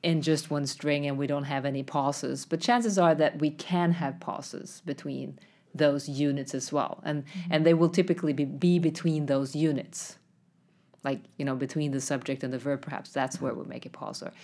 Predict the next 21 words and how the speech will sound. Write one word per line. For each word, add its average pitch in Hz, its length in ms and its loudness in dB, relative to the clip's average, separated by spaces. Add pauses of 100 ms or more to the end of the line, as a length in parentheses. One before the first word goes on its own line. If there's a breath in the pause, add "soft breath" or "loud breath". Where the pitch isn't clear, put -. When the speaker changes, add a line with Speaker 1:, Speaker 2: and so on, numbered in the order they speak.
(300 loud breath)
Speaker 1:
or, 135 260 -2
or 139 140 -2
between, 139 500 -6 (340 soft breath)
uh, 123 360 -6 (160)
the 139 260 -2
verb 143 380 -2
and 135 200 -6
the - 380 -10
subject 135 500 -6
predicative. - 520 -8 (560 loud breath)
So 165 200 4
we 170 160 8
make 185 280 6
pauses 180 520 2
not 190 280 4
necessarily 170 560 4
between 143 320 -4
each 143 180 -4
and 139 100 -4
every 131 200 -4
word, 180 320 2